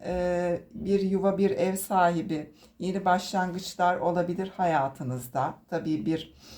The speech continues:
ev kartı çıktığı için. Bakalım ne diyor.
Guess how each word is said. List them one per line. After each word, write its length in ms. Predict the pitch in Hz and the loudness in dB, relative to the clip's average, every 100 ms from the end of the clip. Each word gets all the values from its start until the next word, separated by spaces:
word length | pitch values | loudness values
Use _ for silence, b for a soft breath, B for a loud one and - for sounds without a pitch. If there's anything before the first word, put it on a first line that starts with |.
| B B - | B B 2
ev 260 | 170 160 | 4 4
kartı 400 | - 160 147 - | 2 0 0 -4
çıktığı 400 | - - - 147 | -16 -16 -12 -8
için. 420 | 127 131 - 185 - - | -8 -8 -8 -10 -10 -4
Bakalım 460 | 247 226 208 208 | -2 2 2 2
ne 180 | 185 170 | 2 0
diyor. 220 | 123 113 | -4 -6